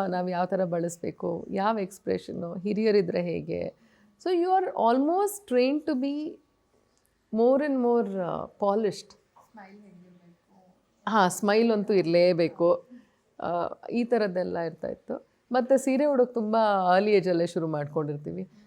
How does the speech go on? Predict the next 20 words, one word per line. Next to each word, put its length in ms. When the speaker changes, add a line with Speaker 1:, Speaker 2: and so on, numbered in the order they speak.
Speaker 1:
ಆಮೇಲೆ 220
ಸಡನ್ನಾಗಿ 640
ಇಲ್ಲಿ 140
ಬಂದ್ಬಿಟ್ಟು 360
ಶಾರ್ಟ್ 280
ಡ್ರೆಸ್ 200
ಎಲ್ಲ 120
ಹಾಕ್ಕೊಳ್ಬೇಕು 680
ಅಂತಿದ್ದಂಗೆನೆ 720
you 100
feel, 220
"Oh 180
my 120
God" 680
ಅಂತ 200
ಅನಿಸ್ತಾ 400
ಇರುತ್ತೆ. 540
ಭಾಷೆ 600
ಅಂತೂ, 480
yes, 360